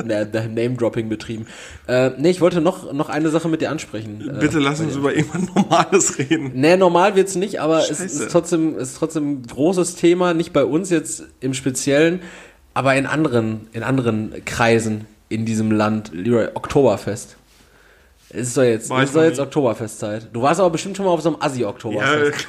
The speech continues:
Speaker 2: Ja, klar.
Speaker 1: O-, Oktoberfest in, äh, in Dortmund, äh, Wischling, äh, in der Skihalle oder was?
Speaker 2: <laughs> Nee, ich war, ich war tatsächlich auf dem Oktoberfest in Erle.
Speaker 1: Ja.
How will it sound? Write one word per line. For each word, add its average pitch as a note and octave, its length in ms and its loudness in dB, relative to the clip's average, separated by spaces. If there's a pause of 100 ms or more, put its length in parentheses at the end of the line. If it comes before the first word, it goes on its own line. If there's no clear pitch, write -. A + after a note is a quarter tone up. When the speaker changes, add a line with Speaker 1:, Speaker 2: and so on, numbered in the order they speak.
Speaker 2:
Ja, C#3+ 80 -6
klar. C3+ 60 0 (120)
Speaker 1:
O-, D#3+ 80 2
Oktoberfest F#3+ 800 2
in, F3 380 -6
äh, D#3+ 460 -2 (680)
in E3+ 200 -4
Dortmund, F3+ 800 4
äh, D#3+ 340 0
Wischling, A3+ 680 -6
äh, E3+ 340 -2 (100)
in E3+ 60 -8
der E3 100 2
Skihalle G#3+ 720 -4
oder G#3 220 0
was? G#3 160 0 (340)
Speaker 2:
<laughs> - 320 -10
Nee, E3+ 160 -2 (380)
ich - 180 -12
war, D#3+ 120 -4
ich - 260 -8
war D#3 80 2
tatsächlich D#3+ 760 -2
auf D3+ 180 0
dem D3+ 80 -2
Oktoberfest D3+ 720 -2
in C3 100 -4
Erle. A#2+ 540 0 (1900)
Speaker 1:
Ja. G#2+ 300 -8